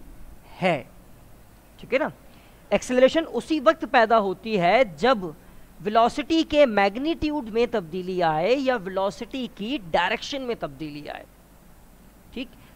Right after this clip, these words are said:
यानी कि ये इस तरह से है कि body अगर, फर्ज करें कि वो body की velocity जो है वो आकर रुक चुकी है five kilometers per hour पे बॉडी की वेलोसिटी आकर रुक गई है,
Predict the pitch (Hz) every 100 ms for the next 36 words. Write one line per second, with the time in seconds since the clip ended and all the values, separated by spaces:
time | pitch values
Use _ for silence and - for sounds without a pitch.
0 | - 233 285 349 240 233 262 262 - 240
1 | 226 233 175 190 214 196 190 190 247 196
2 | 180 180 208 - - - - - - -
3 | - - - - - - - - - -
4 | - - - - - - - 254 269 -
5 | 196 208 262 254 226 233 202 185 196 247
6 | 240 247 180 185 196 254 277 262 208 165
7 | 170 196 226 175 - 226 202 208 - -
8 | 190 170 156 170 - - - - - -
9 | - - 208 185 233 247 - - - -
10 | - 214 226 208 175 - 196 247 - -
11 | - - - - - 214 - 160 160 -
12 | 254 190 165 160 180 233 170 165 - 175
13 | 233 160 160 226 269 208 185 139